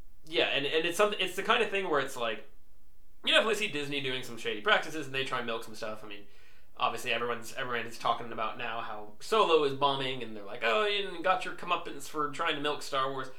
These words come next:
I, I ranted about this recently on, on the podcast about the fact that the Force Awakens made, like, miles more than any other movie ever has in North America. And, like, when, when you get that much audience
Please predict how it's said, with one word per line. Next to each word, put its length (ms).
I, 220
I 200
ranted 240
about 220
this 180
recently 420
on, 200
on 80
the 80
podcast 480
about 180
the 60
fact 300
that 260
the 80
Force 260
Awakens 420
made, 420
like, 320
miles 640
more 640
than 200
any 340
other 200
movie 320
ever 220
has 360
in 140
North 220
America. 540
And, 180
like, 280
when, 380
when 140
you 100
get 280
that 220
much 260
audience 600